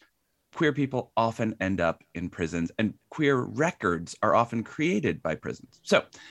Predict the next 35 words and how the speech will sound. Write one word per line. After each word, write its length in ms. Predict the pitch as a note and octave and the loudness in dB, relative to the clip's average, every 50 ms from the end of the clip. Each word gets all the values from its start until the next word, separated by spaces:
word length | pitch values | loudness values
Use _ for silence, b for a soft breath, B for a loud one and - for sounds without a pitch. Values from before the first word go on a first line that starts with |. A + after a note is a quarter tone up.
| B B B | B B B
that 200 | F#3+ G#3 - F#3+ | 4 4 4 4
was 100 | F3 D#3 | 0 0
in 100 | D#3 C#3+ | 2 2
my 120 | B2+ A2+ | 2 2
mind. 300 | G#2 F#2 D#2+ D#2 C#2+ C#2+ - b b b b _ _ - | 0 0 -2 -4 -6 -8 -12 b b b b _ _ 2
But 260 | F#3+ F3 C#3+ - - B B B B B | 4 4 4 2 0 B B B B B
there 80 | F3 F3+ | 0 0
were 100 | F#3 F3+ | 0 0
a 40 | |
couple 360 | - - D4 - - A4 G4+ C#4+ | 0 -4 -10 -4 -2 -2 0 0
little 200 | G#3 G#3 G#3 F#3+ | 2 2 2 0
details 580 | C#3 - C#3+ D#3+ E3 - D3 C3+ G#2+ G#2+ G#2+ B2 | 0 -2 -4 -4 -4 -4 0 0 2 2 2 -2
that 160 | A#2 - - | -4 -6 -6
came 300 | - - D#3+ E3 E3+ E3+ | -8 -4 -2 -2 -2 -2
across 440 | D#3+ - - C#3+ C3 C3 C3 B2+ - | -6 -6 0 2 2 2 2 0 0
my 240 | C3+ A#2+ A2 A2+ A#2 | 0 2 2 2 0
desk 440 | G#2 G#2+ A2+ A#2 G2+ F2+ - - G#2 | 2 2 2 2 2 0 -4 -2 -2
as 160 | G2+ F#2+ G2+ | -2 0 2
I 80 | F#2+ F#2+ | 0 2
was 200 | F#2+ G2 G2 G#2 | 2 -2 -4 0
working 340 | G#2+ A#2 C3 B2+ C3+ B2+ B2 | 0 0 0 0 -4 -4 -2
on 100 | A#2 A#2 | -2 -2
other 200 | A#2 B2 A#2 - | -2 -2 -4 -6
projects 460 | - - A#2 B2+ A#2+ G2+ F#2 - - | -2 0 0 0 0 -2 -4 -4 -4
that 100 | A#2+ A2+ | -6 -6
started 340 | - - C#3+ F#3 A#3+ - - | -6 -6 -6 -4 -4 -6 -6
to 80 | - - | -6 -4
make 160 | E3+ - - | -4 -4 -4
me 120 | E2+ E2+ | -4 -4
think 240 | - - G2 F#2 - | -4 -4 -4 -2 -2
about 280 | - - D#2+ D2+ - - | -4 -4 -4 -8 -8 -10
this. 240 | A1 A1 - - B B B B B B B B - | -12 -12 -12 -14 B B B B B B B B 0
Uh, 160 | G#2+ G#2 F#2 | 2 4 4
one 480 | F#2+ G#2 G#2+ A#2+ C3+ D3 E3 F3 F#3 F3+ b b b b - | 2 2 4 4 4 4 4 2 -2 -4 b b b b -8
was 380 | G#2+ G#2+ G#2+ G#2 G#2 A2+ A2 | -2 2 2 4 4 2 0